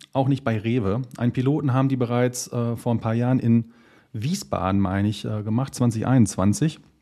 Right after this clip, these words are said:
Das ist jetzt meines Wissens nach der zweite Markt. Ähm, was machen die dort? Direkt über die Verkaufs-, über der Verkaufsfläche entsteht Deutschlands größte Dachfarm. Auf rund zweitausendsiebenhundertsechzig Quadratmetern wächst dort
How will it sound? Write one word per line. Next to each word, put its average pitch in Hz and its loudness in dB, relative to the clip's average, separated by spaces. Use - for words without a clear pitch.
Das 117 0
ist 117 -4
jetzt 123 -4
meines 131 2
Wissens 131 2
nach 127 0
der 107 -2
zweite 120 0
Markt. 98 0
Ähm, 117 4
was 123 0
machen 143 4
die 156 0
dort? 160 0
Direkt 120 -2
über 143 0
die 131 0
Verkaufs-, 127 -2
über 123 0
der 120 4
Verkaufsfläche 131 0
entsteht 113 -2
Deutschlands 123 0
größte 123 2
Dachfarm. 107 -4
Auf 113 -4
rund 147 2
zweitausendsiebenhundertsechzig 135 0
Quadratmetern 110 -2
wächst 107 -4
dort 110 -2